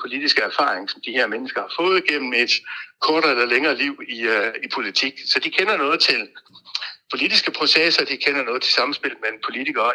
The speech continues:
embedsmænd, og de kender til nogle af de ting, der foregår i hovederne på, på politikere. Og det er selvfølgelig ideen så,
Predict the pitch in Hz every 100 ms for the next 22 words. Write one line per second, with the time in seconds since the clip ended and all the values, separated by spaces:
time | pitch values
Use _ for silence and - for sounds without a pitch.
0 | 139 - 160 - 151 147 - - 147 147
1 | - - 131 - - - - _ 139 156
2 | 156 139 127 143 - _ - 202 - -
3 | - 143 143 165 147 135 139 151 104 -
4 | 117 - 120 - - 135 - 107 104 -
5 | 165 165 160 160 147 135 156 151 - 143